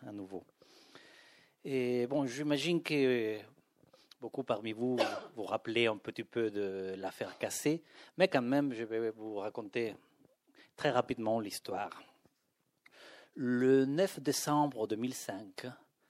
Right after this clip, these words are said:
les deux chaînes les plus importantes au Mexique ont annoncé qu'ils allaient faire une transmission, euh, en direct, en live,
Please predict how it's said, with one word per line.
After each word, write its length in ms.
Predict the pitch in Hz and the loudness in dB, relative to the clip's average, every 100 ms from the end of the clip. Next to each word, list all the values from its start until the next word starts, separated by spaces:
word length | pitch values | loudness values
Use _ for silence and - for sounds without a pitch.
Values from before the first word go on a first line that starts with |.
| _ _ | _ _
les 240 | 120 110 | -2 0
deux 320 | 113 127 143 143 | 4 8 8 8
chaînes 720 | - - 131 127 127 127 120 - _ _ _ - _ | 4 4 4 6 4 2 0 -6 _ _ _ -20 _
les 60 | 123 | -8
plus 200 | - 131 | -4 -2
importantes 520 | 123 113 - 117 117 | 0 0 0 -2 -2
au 60 | 113 | -4
Mexique 540 | 104 - - 147 - 101 - - _ _ _ _ _ - | -6 -6 -4 -4 -4 -6 -8 -20 _ _ _ _ _ -4
ont 680 | 131 139 147 147 147 147 156 | 2 4 6 6 6 4 2
annoncé 680 | - 127 113 110 - 117 104 - | -2 -4 -4 -4 0 0 0 -6
qu'ils 180 | 151 135 | -6 -4
allaient 280 | 135 120 127 _ _ _ _ _ _ | -2 0 -2 _ _ _ _ _ _
faire 180 | - 139 | -2 0
une 120 | 131 | 0
transmission, 800 | - 156 139 123 - 123 113 147 _ _ _ _ _ _ - | 0 -2 0 -2 -2 -2 -2 -4 _ _ _ _ _ _ -12
euh, 540 | 120 101 101 98 98 98 - | -8 -6 -4 -4 -4 -4 0
en 140 | 151 | 0
direct, 640 | 139 127 110 139 - - - | 2 2 2 0 -4 -18 -10
en 80 | - | -2
live, 420 | 135 113 104 147 | 0 0 0 -2